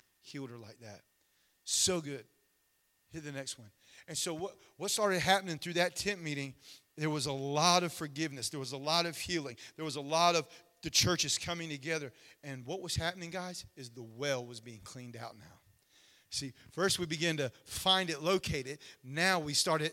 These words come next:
being cleaned out as the whole city become the ca-, government, leaders, pastors. And then we hit this place where it became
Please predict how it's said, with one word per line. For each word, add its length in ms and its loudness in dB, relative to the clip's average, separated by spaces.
being 260 -2
cleaned 380 -4
out 240 2
as 160 -4
the 80 -4
whole 240 -2
city 260 -2
become 320 -6
the 60 -10
ca-, 100 -10
government, 680 2
leaders, 460 -4
pastors. 680 0
And 160 -12
then 380 -4
we 100 -2
hit 200 0
this 180 -6
place 300 -4
where 120 -4
it 60 -20
became 360 -8